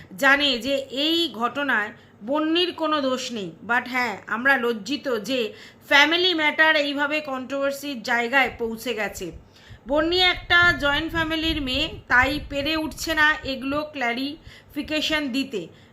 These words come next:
নিজের মান সম্মান সব কিছু নষ্ট হচ্ছে দেখেও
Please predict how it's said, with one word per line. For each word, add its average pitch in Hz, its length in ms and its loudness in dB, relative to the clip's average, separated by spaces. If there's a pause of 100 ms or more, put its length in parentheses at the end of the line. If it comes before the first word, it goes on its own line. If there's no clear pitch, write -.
নিজের 302 720 0
মান 277 420 6
সম্মান 302 480 0
সব 302 240 0 (140)
কিছু 311 300 -6
নষ্ট 262 380 -6
হচ্ছে 269 460 0
দেখেও 233 560 2